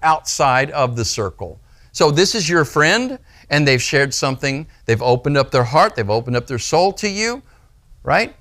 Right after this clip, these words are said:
You don't run out with some other friends that you have and share that information. This is what breaks up friendships, boyfriend-girlfriend friendships, girlfriend-girlfriend friendships,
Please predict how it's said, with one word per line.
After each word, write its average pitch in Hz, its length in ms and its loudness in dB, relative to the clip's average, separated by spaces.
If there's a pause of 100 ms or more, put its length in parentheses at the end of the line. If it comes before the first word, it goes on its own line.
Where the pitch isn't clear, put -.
You 147 120 0
don't 190 300 2
run 185 280 4
out 175 340 2 (360)
with 143 200 0
some 143 260 -4
other 214 260 2
friends 131 320 -2
that 120 160 -6
you 120 100 -4
have 127 400 2
and 143 160 -2
share 143 300 0
that 127 200 2
information. 123 720 -4 (220)
This 151 360 2
is 208 200 -4
what 135 380 0
breaks 135 320 0
up 156 200 -2
friendships, - 720 -4 (260)
boyfriend-girlfriend 196 720 -4
friendships, 185 640 -6 (240)
girlfriend-girlfriend 185 1040 -2
friendships, - 640 -8